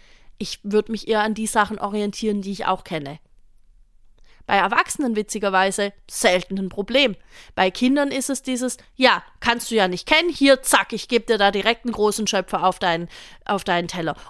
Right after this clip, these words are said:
Oder eine erbsengroße Portion. Dann kannst du's mal probieren. Würde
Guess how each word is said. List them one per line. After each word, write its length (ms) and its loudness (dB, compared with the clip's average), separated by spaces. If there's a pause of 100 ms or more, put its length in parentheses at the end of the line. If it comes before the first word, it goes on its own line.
Oder 280 2
eine 220 0
erbsengroße 640 -8
Portion. 580 -8 (140)
Dann 220 -12
kannst 260 -12
du's 100 -8
mal 160 -4
probieren. 480 -10 (320)
Würde 320 2